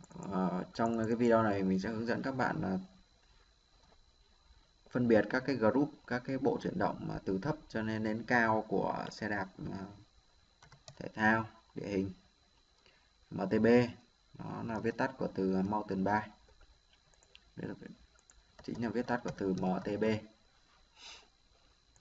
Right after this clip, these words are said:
Thì như các bạn biết là một chiếc, à, xe M T B thì, à, cũng có những xe chỉ hai ba triệu, bốn năm triệu, sáu triệu, có những xe hai ba mươi triệu.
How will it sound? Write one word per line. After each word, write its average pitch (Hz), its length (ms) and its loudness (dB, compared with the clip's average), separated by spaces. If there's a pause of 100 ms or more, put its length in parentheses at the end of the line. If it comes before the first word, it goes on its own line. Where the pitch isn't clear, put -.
(2000)
Thì 101 240 2
như 120 400 6
các 123 80 4
bạn 113 160 4
biết 131 160 2
là 107 200 2 (100)
một 101 220 -2
chiếc, 135 200 -2
à, 123 200 2
xe 120 240 0
M 110 100 0 (120)
T - 40 -4 (100)
B 113 40 2 (300)
thì, 98 260 -4
à, 95 180 -4 (1900)
cũng 123 260 -2
có 117 280 2
những 139 220 -4
xe 120 340 2
chỉ 92 100 -4
hai 107 260 2
ba 113 180 4
triệu, - 340 0 (300)
bốn 123 220 -2
năm 127 260 -2
triệu, - 340 0
sáu 117 340 -2
triệu, - 280 2 (540)
có 120 100 0
những 131 160 -2
xe 123 340 2
hai 120 180 6
ba 117 180 6
mươi 117 220 0
triệu. - 260 2